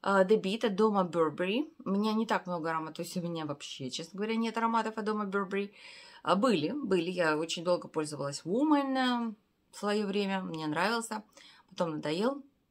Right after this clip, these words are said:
Вот. И этот аромат меня заинтересовал тем, что здесь ирис, сочетание ириса и кардамона. И я вот прям выискивала ароматы именно с этими нотами.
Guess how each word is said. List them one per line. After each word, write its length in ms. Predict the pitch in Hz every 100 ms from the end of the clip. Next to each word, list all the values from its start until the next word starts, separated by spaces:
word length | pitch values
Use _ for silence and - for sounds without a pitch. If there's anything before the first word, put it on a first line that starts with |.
| _ _ _ _ -
Вот. 300 | 185 190 185 -
И 120 | 202
этот 260 | 277 285 233
аромат 340 | 208 220 214
меня 120 | 196 190
заинтересовал 560 | 180 175 - 196 190
тем, 140 | 180 175
что 180 | - 165
здесь 280 | 165 156 - - - -
ирис, 320 | - 277 254
сочетание 600 | - 185 - 247 226 -
ириса 260 | 202 214 -
и 20 | 170
кардамона. 520 | - 151 165 269 262
И 120 | 175
я 160 | 151 190
вот 200 | 165 -
прям 260 | 175 175 - - - - -
выискивала 760 | 165 185 208 247 - 196 175
ароматы 440 | 170 165 180 233 214
именно 300 | 180 196 175
с 120 | -
этими 300 | 185 185 175
нотами. 540 | 180 180 143 - -